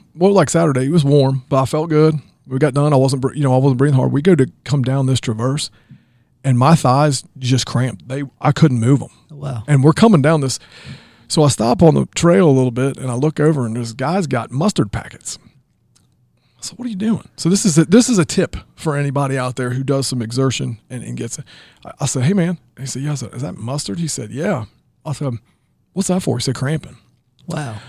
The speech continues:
Speaker 1: I said, "W-, what's it do?" He goes, "It gets rid of 'em right now." And sure enough,
Speaker 2: Really?
Speaker 1: he had extra. Yeah, he just, every time he runs one, he
Speaker 2: That's
Speaker 1: stops at
Speaker 2: amazing.
Speaker 1: some
Speaker 2: Wow.
Speaker 1: thing and gets mustard. So if you get bad cramps
Speaker 2: My
Speaker 1: and
Speaker 2: first marathon, I, my, my legs had never cramped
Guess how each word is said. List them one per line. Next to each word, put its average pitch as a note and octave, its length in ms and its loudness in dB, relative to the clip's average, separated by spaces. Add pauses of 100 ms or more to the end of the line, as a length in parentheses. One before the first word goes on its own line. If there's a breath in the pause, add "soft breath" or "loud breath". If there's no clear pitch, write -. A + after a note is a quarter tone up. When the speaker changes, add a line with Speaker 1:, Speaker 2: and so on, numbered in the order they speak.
(380 soft breath)
Speaker 1:
I F3 100 0
said, E3+ 240 0
"W-, G3 240 -8
what's G3 240 4
it C3+ 80 -2
do?" F#3 120 2
He C3+ 120 4
goes, C3+ 180 0
"It D3+ 160 -4
gets D#3+ 220 -2
rid D#3 180 2
of C#3 140 0
'em B2 180 -4
right B2+ 240 -6
now." B2+ 200 -8
And C3+ 160 -4
sure D3+ 260 4
enough, D3 440 -2 (140)
Speaker 2:
Really? G3+ 280 -2
Speaker 1:
he D3 80 6
had D#3+ 120 4
extra. D#3 320 0
Yeah, D3+ 160 2
he C3+ 160 -2
just, D#3+ 300 0 (160)
every C#3+ 220 2
time E3 220 4
he F3+ 100 8
runs F#3+ 300 6
one, C3 200 0
he C3 160 -6
Speaker 2:
That's A#2 100 -4
Speaker 1:
stops D3 300 0
at D3 60 0
Speaker 2:
amazing. F3 100 -2
Speaker 1:
some F3 420 2 (600)
Speaker 2:
Wow. D#3+ 160 -8
Speaker 1:
thing G3 220 2
and E3+ 80 0
gets D3+ 180 -2
mustard. E3+ 260 -2 (340 loud breath)
So F3+ 360 6
if F3 140 0
you F#3 140 8
get G3 180 4
bad E3 240 4
cramps C#3+ 640 -2
Speaker 2:
My D3+ 140 0
Speaker 1:
and C#3+ 100 2
Speaker 2:
first G3+ 340 -2
marathon, D3 540 -4
I, E3 220 -6 (360)
my, F3+ 160 -2 (180)
my E3+ 160 -4
legs E3+ 280 0
had C#3 100 -2
never C#3+ 220 -4
cramped C#3+ 340 -4